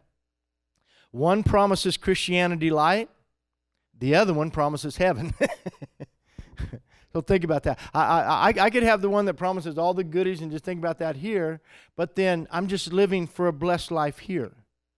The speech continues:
But everything about the promise of God is to hope. Paul wasn't looking for a better life here. He's looking for the upward call of God in Christ Jesus. He said, "There's a crown of righteousness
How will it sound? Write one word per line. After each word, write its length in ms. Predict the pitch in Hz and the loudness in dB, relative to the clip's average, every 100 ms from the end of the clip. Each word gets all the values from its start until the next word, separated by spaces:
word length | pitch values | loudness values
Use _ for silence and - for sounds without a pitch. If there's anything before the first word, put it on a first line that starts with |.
| _ _ - - | _ _ -20 -8
But 140 | - 147 | 0 2
everything 500 | 214 214 208 202 190 | 4 2 0 0 0
about 340 | 170 165 139 - _ _ _ _ _ _ | 2 2 0 -6 _ _ _ _ _ _
the 60 | 135 | -12
promise 480 | 113 190 196 170 165 | 0 2 2 0 -2
of 100 | 127 | -2
God 440 | 165 202 175 151 - | 2 4 2 0 -2
is 180 | 160 151 | -2 -2
to 100 | 151 | -4
hope. 320 | 135 190 165 - - | -2 -2 -2 -8 -8
Paul 320 | - 240 254 | 2 4 6
wasn't 260 | 208 175 185 | 4 2 2
looking 320 | 226 226 156 | 0 0 -4
for 160 | - 151 | 0 -2
a 80 | |
better 320 | 131 160 156 143 | 2 2 2 0
life 300 | 135 123 - | 0 -2 -4
here. 340 | 202 165 135 - - | -2 0 -2 -6 -8
He's 220 | 208 190 | -4 0
looking 280 | 190 185 160 | 0 0 -2
for 120 | 160 | -2
the 160 | 147 156 | 0 0
upward 360 | 180 - 156 - | 0 0 -2 -2
call 280 | - 143 139 | -2 -2 -2
of 100 | 120 | -2
God 300 | 147 139 123 | 0 0 -2
in 160 | 127 | -6
Christ 380 | - 127 117 - | -4 -4 -4 -6
Jesus. 440 | 120 135 104 107 - - | -4 -4 -4 -12 -16 -14
He 140 | - 170 | -8 -4
said, 220 | 180 143 | -2 -2
"There's 180 | 156 135 | -2 -4
a 60 | |
crown 320 | - 175 170 | -4 0 0
of 200 | 156 123 | -2 -4
righteousness 600 | 139 165 180 151 - 139 | 0 0 -2 -8 -10 -12